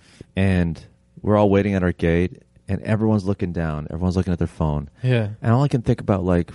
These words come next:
Speaker 1: wow, if this was, like, before these phones, I, I think I'd meet somebody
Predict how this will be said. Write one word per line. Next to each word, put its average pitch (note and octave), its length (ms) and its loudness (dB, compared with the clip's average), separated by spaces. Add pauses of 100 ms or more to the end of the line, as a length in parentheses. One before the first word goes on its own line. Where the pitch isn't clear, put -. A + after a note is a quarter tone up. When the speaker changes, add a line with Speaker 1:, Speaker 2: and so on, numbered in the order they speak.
Speaker 1:
wow, A2 420 4 (320)
if A2 140 -4
this - 180 0
was, D3+ 200 0
like, B2+ 220 2
before A#2+ 360 4
these G#2 260 2
phones, F2 680 2 (680)
I, D3+ 180 -4 (120)
I B2 100 0
think - 180 -2
I'd F3 160 2
meet D#3 240 -2
somebody D2+ 600 -2